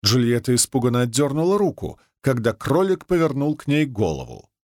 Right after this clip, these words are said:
Но тот жевал что-то невидимое и лишь со скукой посмотрел на неё. Базар казался бесконечным, даже когда разноцветные ноги взрослых редели настолько,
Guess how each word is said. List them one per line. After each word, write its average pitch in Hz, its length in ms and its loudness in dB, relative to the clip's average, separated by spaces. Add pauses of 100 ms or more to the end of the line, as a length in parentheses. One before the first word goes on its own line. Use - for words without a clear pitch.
(220)
Но 196 120 0
тот 220 220 2
жевал 156 480 2
что-то 127 420 0
невидимое 135 760 0 (360)
и 214 80 2
лишь 233 280 2
со 139 140 0
скукой 156 480 -2
посмотрел 104 600 -2
на 90 100 -6
неё. 69 440 -6 (1500)
Базар 127 520 0
казался 151 460 0
бесконечным, 117 920 -2 (360)
даже 180 300 0
когда 156 420 0
разноцветные 139 800 0
ноги 139 400 0
взрослых 131 800 0
редели 131 400 2
настолько, 143 760 -2